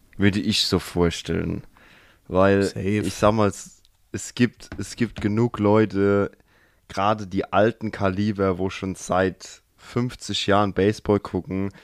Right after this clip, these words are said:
Speaker 1: die gehen ja tatsächlich mit nem, mit nem, mit ner Scorecard ins Stadion und tracken dieses Spiel.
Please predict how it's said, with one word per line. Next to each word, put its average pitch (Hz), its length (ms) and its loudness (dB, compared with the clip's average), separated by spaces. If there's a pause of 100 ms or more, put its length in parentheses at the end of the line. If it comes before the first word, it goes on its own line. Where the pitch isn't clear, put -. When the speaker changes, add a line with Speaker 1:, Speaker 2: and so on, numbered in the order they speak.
(280)
Speaker 1:
die 101 120 -4
gehen 117 240 4
ja 113 160 4
tatsächlich 107 760 0
mit 101 240 -4
nem, 90 260 -4
mit 98 240 -6
nem, 90 160 -4 (220)
mit 90 180 -8
ner 90 140 0
Scorecard 101 760 2
ins 87 180 -10
Stadion 92 640 0
und 82 220 -10
tracken 110 540 0
dieses 92 320 -6
Spiel. 98 500 -2